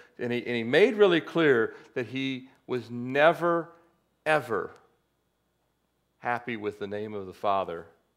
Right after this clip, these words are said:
being profaned. So God will not, "Well, she's a sweet woman. God will be okay." No, he's not okay with men or women profaning his name, mocking his name, using his name to say,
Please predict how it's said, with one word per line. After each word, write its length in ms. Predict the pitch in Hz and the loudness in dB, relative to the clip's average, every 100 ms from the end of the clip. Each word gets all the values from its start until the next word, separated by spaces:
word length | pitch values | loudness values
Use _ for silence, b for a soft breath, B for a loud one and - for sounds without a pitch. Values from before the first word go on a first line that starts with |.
| 95 | _
being 200 | 95 90 | -10 -10
profaned. 540 | 85 85 101 90 73 69 b - | -12 -12 -10 -8 -10 -16 b -4
So 260 | 139 139 - b b _ 131 | -2 -2 -6 b b _ 0
God 300 | 143 165 220 | 4 6 4
will 80 | 151 | 2
not, 260 | 135 127 - _ | 0 -2 -8 _
"Well, 320 | 247 247 196 _ _ | -8 -8 -12 _ _
she's 160 | - 285 | -14 -12
a 100 | 240 | -12
sweet 320 | - 320 240 | -8 -8 -2
woman. 340 | 220 254 160 | -2 -2 -4
God 200 | 170 220 | -2 -2
will 80 | 269 | -4
be 140 | 254 | -6
okay." 180 | 269 262 - | -8 -8 -2
No, 180 | 160 277 | 0 2
he's 140 | 277 | 0
not 100 | 254 | -2
okay 260 | 247 226 226 | -2 0 2
with 180 | 196 185 | 2 2
men 200 | 208 214 | 2 4
or 140 | 196 | 2
women 420 | 185 180 131 117 | 4 2 2 0
profaning 560 | 117 120 - 127 123 117 | -4 -8 -4 -6 -6 -6
his 220 | 117 104 | -10 -10
name, 280 | 110 90 76 _ _ _ _ _ _ _ _ _ _ _ _ _ | -10 -10 -12 _ _ _ _ _ _ _ _ _ _ _ _ _
mocking 540 | 107 127 139 147 127 | -2 0 0 -2 -4
his 220 | 110 104 | -4 -6
name, 400 | 98 95 80 69 - B B | -4 -4 -4 -10 -20 B B
using 460 | - 107 147 147 147 | -8 -2 0 0 -2
his 260 | 135 120 110 | -2 -2 -2
name 400 | 127 123 120 117 | 0 0 -2 -6
to 140 | 113 | -10
say, 340 | - 123 117 | 0 2 2